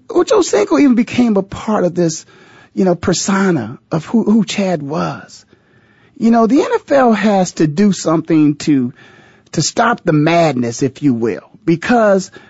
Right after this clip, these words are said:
this example right here, and I'm gonna go, I'm, I'm about to go way extreme, okay? So get ready, hold on. See, this is an example right here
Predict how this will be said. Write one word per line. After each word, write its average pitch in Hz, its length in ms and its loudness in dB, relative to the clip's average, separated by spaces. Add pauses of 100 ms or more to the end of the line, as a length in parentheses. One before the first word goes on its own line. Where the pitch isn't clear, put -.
(420)
this 254 480 -2
example 233 580 2
right 185 260 2
here, 170 440 2 (640)
and 156 100 2
I'm 262 80 2
gonna 302 160 4
go, 214 260 4
I'm, 294 240 2
I'm 339 140 2
about 233 240 0
to 180 80 -2
go 190 160 2
way 233 520 4
extreme, 147 760 2
okay? 220 500 0
So 185 200 0
get 226 200 2
ready, 233 260 2
hold 220 280 4
on. 147 240 0 (640)
See, 247 240 2
this 349 260 2
is 427 140 2
an 339 100 4
example 262 460 2
right 220 240 2
here 185 420 0